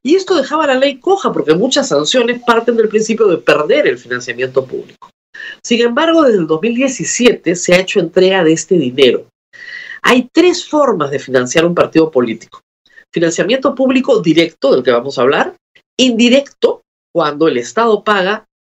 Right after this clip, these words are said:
toda la publicidad en radio y televisión en una campaña electoral, y el financiamiento privado, que tiene muchos límites hoy en día, está prohibido para una serie, por ejemplo, para las personas jurídicas, para otras instituciones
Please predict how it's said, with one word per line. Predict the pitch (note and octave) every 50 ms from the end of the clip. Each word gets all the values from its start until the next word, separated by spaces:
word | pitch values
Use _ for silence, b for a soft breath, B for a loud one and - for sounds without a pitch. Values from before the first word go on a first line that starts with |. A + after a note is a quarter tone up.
| _ _
toda | - A3+ A#3+ B3+ B3+
la | A#3+ A3+ -
publicidad | - F3 D#3+ D#3+ - F#3 F3+
en | F3 F3+
radio | F#3 F#3 F#3
y | F3+
televisión | F3 E3+ D#3+ D#3 D3+ D3 - F#3 F3
en | C3+
una | B2+ C3 D3+ D#3
campaña | - D#3+ D#3+ F3 F3 F#3
electoral, | G3 G#3 A3+ A3 - D4 D4+ C4+ C4+ E4+ - _ _ _ _ _ b b b
y | - G#3+ A#3+
el | A3+
financiamiento | A3 - G3+ G3+ F#3+ F#3 G3 F#3+ G#3 G#3 B3 A#3 A#3+
privado, | - G#3+ G#3+ G3+ F#3+ F3+ G3 G#3 G#3+ G#3 E3+ D3 D3+ G3+ D#4+ - _ _ _ _ _ _ _
que | - E3
tiene | E3+ - G3+ G3 F3
muchos | D#3+ E3+ A3 D#4 G4+ G#4 G#4 - D#4+ C#4 A#3
límites | A3+ C4 C#4 C4 A#3+ A3+ - E3 D#3+
hoy | - F3+ F#3+ F3+
en | D#3+ D#3+
día, | E3 E3 D3+ C#3+ C#3+ D#3 F#3 - _
está | - - - - D#3 C#3+
prohibido | - D#3 D3 C#3 D3 E3 A3 C4 C4 B3+ -
para | - C#3 C#3+
una | D#3+ F#3 F#3+ F3
serie, | F3 - - A#3 B3 A#3+ A#3+ A#3 A3+ A3+ b b b b b b b
por | - -
ejemplo, | - - B2+ C#3+ C3+
para | - A#2+ A#2
las | A#2 -
personas | A#2 B2 D3 C#3 C#3 C3
jurídicas, | - G#3 C4 D4 D4 C#4+ C#4 C4+ B3+ - - F3
para | - - B2 C#3+
otras | D3+ D#3 D#3+ D#3 C#3
instituciones | C3 B2+ - C3+ C3 C#3 C3+ C3 A#3 C#4 C#4+ C4+ C4 C4 C#4 C4+ -